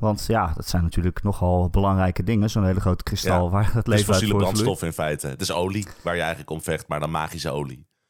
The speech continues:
Speaker 1: Ja, dat is wel, eh, de, de metafoor inderdaad <laughs> die er nogal dik bovenop ligt.
Speaker 2: Ja.
Speaker 1: Ehm, en al die kristallen hebben ook een soort beschermgoden. De, de icons.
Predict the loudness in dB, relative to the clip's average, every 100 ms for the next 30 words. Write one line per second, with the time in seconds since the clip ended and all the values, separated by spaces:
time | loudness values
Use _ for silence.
0 | _ -6 0 0 0 -4 -6 -6 -6 -4
1 | 0 4 4 4 2 0 -2 -8 -4 0
2 | 2 2 2 2 2 2 2 2 2 2
3 | 0 -4 -4 -4 -2 0 2 2 0 0
4 | 0 2 0 2 2 2 0 0 -2 -4
5 | -8 -10 -10 -10 -14 -2 4 4 4 2
6 | -2 -8 -20 -20 _ -2 2 2 2 0
7 | -2 -4 -4 0 0 2 2 0 0 0
8 | 0 2 2 2 2 2 2 2 2 -2
9 | -6 -14 -18 _ _ _ _ _ -2 2
10 | 4 4 2 0 0 0 0 0 0 -4
11 | -10